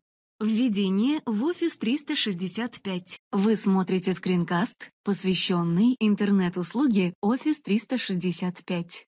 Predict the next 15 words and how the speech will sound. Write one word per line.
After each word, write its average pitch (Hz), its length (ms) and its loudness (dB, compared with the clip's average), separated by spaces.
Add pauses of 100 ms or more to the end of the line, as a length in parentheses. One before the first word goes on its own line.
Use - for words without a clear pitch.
После 254 360 -2
регистрации 233 760 -2
и 208 160 -4
покупки 233 600 -4
полной 208 480 0
версии 277 520 -2 (100)
самое 285 640 0
время 214 440 0
узнать, 202 560 -2 (200)
что - 400 -4
такое 277 480 -2
Office 226 360 -2
триста 208 340 -4
шестьдесят 185 680 -6
пять 277 380 -6